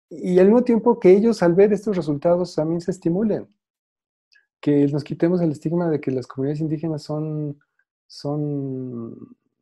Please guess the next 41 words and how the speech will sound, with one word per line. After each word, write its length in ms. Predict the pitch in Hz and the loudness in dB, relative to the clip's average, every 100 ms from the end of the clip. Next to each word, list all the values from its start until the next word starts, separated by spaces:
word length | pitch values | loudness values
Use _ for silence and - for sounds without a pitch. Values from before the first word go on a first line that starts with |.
| _ _ _ _ _ _ | _ _ _ _ _ _
pues, 120 | 135 | -12
desabridas 880 | 127 131 131 160 151 151 143 135 131 | -6 -4 0 0 2 0 -2 -4 -10
y 100 | 123 | -8
que 160 | 120 | -8
no 120 | 123 | -6
hay 120 | 143 147 | -4 -4
nada 360 | 143 208 147 | -4 -4 -4
ahí. 140 | 131 165 | -4 -6
Al 100 | 123 | -6
contrario, 440 | 117 - 175 139 | -12 -8 -6 -4
yo 80 | 135 | -6
creo 140 | - | -10
que 80 | - | -8
es 300 | 131 - _ | -8 -8 _
precisamente 640 | - 120 139 135 143 131 139 | -14 -12 -10 -6 -6 -4 -6
el 100 | 127 | -2
regreso 420 | 131 139 151 156 | 2 4 4 4
otra 140 | 147 143 | 2 0
vez 120 | 139 | 0
a 60 | |
nuestra 240 | 131 120 120 | -6 -6 -8
raíz. 440 | 120 120 123 127 _ - - - | -6 -4 -6 -8 _ -20 -20 2
Y 80 | 147 | 6
de 120 | 147 | 6
fuera 260 | 151 202 190 | 8 8 8
de 80 | |
ese 160 | 180 170 | 6 4
discurso 480 | 139 - 147 143 135 | 2 -2 -2 2 2
de 240 | 107 - _ _ - | 2 -2 _ _ -8
lo 60 | |
importante 420 | 110 113 104 127 123 | -6 -4 -2 -2 -2
son 140 | 123 | -6
nuestras 240 | 120 110 | -6 -8
raíces, 320 | 104 110 113 104 | -6 -6 -6 -10
donde 180 | - | -10
pertenecemos, 680 | - 104 107 107 - 127 127 | -14 -10 -10 -8 -6 -6 -4
no, 400 | 208 302 - - _ _ | 4 6 6 0 _ _
pero 200 | - 139 | 0 0
sí. 340 | - 262 220 - _ - - _ _ | 4 6 4 0 _ -20 -20 _ _
Pero 180 | 147 151 | 6 6
es, 320 | 160 - - | 4 0 -16